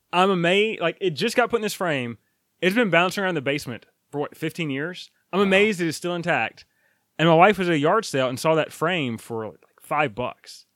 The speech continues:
Speaker 1: And she's like, "I think it'll fit your picture." So, like, she was there. She called me. I measured it. We kinda, like, got right. I was like, "I think it'll fit." I had to trim a quarter inch off of it. I was
Speaker 2: Ouch.
Speaker 1: like, 'cause now it's protected. Like, I can't believe it survived this long.
Speaker 2: Where did you, what, so did you draw that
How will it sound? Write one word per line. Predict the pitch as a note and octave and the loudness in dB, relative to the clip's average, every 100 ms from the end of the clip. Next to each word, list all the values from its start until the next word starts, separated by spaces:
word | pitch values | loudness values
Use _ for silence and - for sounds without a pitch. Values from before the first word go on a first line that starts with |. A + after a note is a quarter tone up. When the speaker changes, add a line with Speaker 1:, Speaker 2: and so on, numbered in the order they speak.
| _ _ _ - | _ _ _ -14
Speaker 1:
And | A#2+ | -8
she's | |
like, | C#3 | -8
"I | C3 | -2
think | E3 F#3+ | -2 0
it'll | E3 | -2
fit | - C3 | -4 -8
your | C3 | -6
picture." | E3+ D3 G#2 | -6 -6 -6
So, | |
like, | C3+ C#3 | -6 -6
she | - F#3 G3 | -8 -8 -4
was | F#3 D3 | -4 0
there. | E3+ E3 | 0 0
She | D#3+ | -4
called | D#3+ D#3+ | -6 -4
me. | E3 | -6
I | C#3+ | -4
measured | D3 D#3 D#3 E3+ | -2 -2 -2 -4
it. | E3 _ _ _ - | -6 _ _ _ -10
We | C3 | -4
kinda, | D3+ C#3+ | -2 -2
like, | C3+ | -2
got | C#3 | -2
right. | C#3 C3 | -2 -4
I | |
was | A2+ | -10
like, | - | -12
"I | |
think | A#2 D3+ | -10 -6
it'll | C3+ | -6
fit." | - A#2 _ _ - | -8 -12 _ _ -8
I | D3+ | -2
had | G3+ G#3 | -2 0
to | F3 E3 | 0 0
trim | - F#3 F#3 | -2 -4 -4
a | F3+ | -6
quarter | - - F3+ F#3 | -12 -10 -6 -6
inch | D#3+ D3 | -6 -8
off | G#2+ - | -10 -10
of | E2+ | -18
it. | - _ _ - | -20 _ _ -14
I | A#2 | -10
was | A#2 | -6
Speaker 2:
Ouch. | |
Speaker 1:
like, | A#2 A2 _ _ _ _ _ | -6 -8 _ _ _ _ _
'cause | - G#3 G3 | 4 4 4
now | A#3 | 0
it's | C4 | -2
protected. | G3+ A#3+ C4+ C#3 | -8 -8 -6 -6
Like, | - - | -6 0
I | F#3 | 0
can't | A#3+ G3 | 2 -2
believe | F3+ F#3 F#3 D#3 - _ _ _ - | 0 0 0 -4 -8 _ _ _ -6
it | D3 | -4
survived | C#3 B2 A2+ G#2 | -4 -4 -4 -6
this | - | -14
long. | F#2+ E2+ G2+ _ _ _ | -16 -18 -20 _ _ _
Speaker 2:
Where | B2+ D3+ F3+ G3+ | -8 -2 -2 -2
did | D#3 C3 | -4 -10
you, | D3+ C#3+ C#3 - | -10 -8 -8 -12
what, | C3 C3 C#3 - | -10 -8 -6 -8
so | C3+ B2 | -10 -8
did | C#3 C3 | -10 -10
you | B2 | -14
draw | G2+ C3+ D#3 D#3 | -8 -2 0 0
that | D3+ A2+ | -2 -4